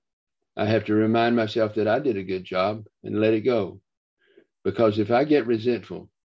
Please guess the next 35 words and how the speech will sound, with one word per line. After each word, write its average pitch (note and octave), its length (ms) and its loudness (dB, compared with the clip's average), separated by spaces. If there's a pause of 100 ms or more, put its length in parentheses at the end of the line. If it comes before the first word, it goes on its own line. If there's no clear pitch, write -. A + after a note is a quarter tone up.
(120)
if G2+ 200 -6
I C3+ 140 2
get C#3+ 200 2
resentful, A2 640 -4 (520)
there's G2+ 180 0
only A2 220 2
one B2+ 220 2
person G#2+ 360 -4
that's G2 200 -6
gonna G2+ 180 -4
really G2+ 300 -2
hurt, F2+ 300 -10 (420)
and F#2+ 140 -8
you're G2 140 -4
looking F#2 320 -6
at F2+ 160 -18
him. F#2+ 160 -20 (1120)
Uh, F#2 280 -10 (640)
s-, - 380 -18
you've C3+ 260 -4
taught E3 260 2
me B2 120 2
that. G2+ 320 -6 (240)
It's B2 180 -8
a A#2+ 80 0
hard C#3 480 2
lesson. G2+ 440 -6 (540)
It's C#3 160 -6
a A#2+ 100 -2
hard B2+ 340 -2
lesson, G2 460 -8 (440)
but G#2 120 -2
it's G#2 220 -4
this C#3+ 260 -4 (220)
spirituality B2+ 1000 0